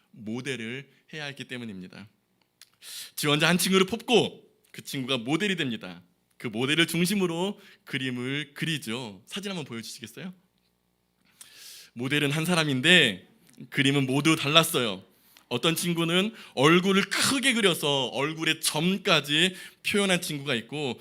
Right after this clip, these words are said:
또 어떤 친구는 뒤통수만, 또 어떤 친구는 전체 모습을, 또 장난기가 많은 친구는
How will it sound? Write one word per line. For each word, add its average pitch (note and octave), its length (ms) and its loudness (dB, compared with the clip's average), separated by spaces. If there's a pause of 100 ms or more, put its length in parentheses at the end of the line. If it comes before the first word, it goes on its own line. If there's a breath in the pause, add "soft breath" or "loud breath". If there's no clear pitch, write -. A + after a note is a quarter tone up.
(140 loud breath)
또 A#3 120 2
어떤 A#3 180 0
친구는 G#3+ 460 -2
뒤통수만, D#3 840 -2
또 C#3+ 80 -4
어떤 F3 220 -4
친구는 F#3 240 -6
전체 A3 420 -6
모습을, G#3+ 640 -4 (340 loud breath)
또 D3 140 -10
장난기가 C3 480 -8
많은 B2 280 -8
친구는 C#3+ 460 -10